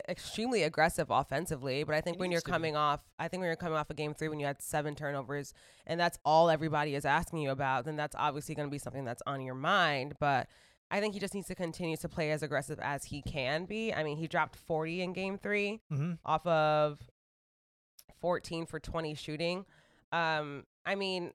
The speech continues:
Speaker 1: Jaylen Brown can get what he wants. He was getting what he wanted in game three. It was just the turnovers that killed him.
Speaker 2: Yeah.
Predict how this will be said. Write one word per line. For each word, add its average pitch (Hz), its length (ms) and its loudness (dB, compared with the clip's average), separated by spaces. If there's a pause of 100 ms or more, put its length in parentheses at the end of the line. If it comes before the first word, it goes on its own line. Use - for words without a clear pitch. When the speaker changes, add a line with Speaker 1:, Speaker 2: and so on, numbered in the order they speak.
(400)
Speaker 1:
Jaylen 320 240 4
Brown 214 200 8
can 208 140 -2
get 165 180 2
what 156 100 -2
he 160 80 -4
wants. 151 360 2
He 247 100 -6
was 254 180 0
getting 190 300 4
what 180 140 0
he 170 100 -4
wanted 165 280 2
in 156 100 -2
game 160 200 0
three. 160 320 -2
It 143 80 0
was 147 100 -4
just - 220 -2
the 156 80 -2
turnovers 147 560 -2
that 117 180 -4
killed 175 220 -2
him. 92 200 -8 (140)
Speaker 2:
Yeah. 135 140 -2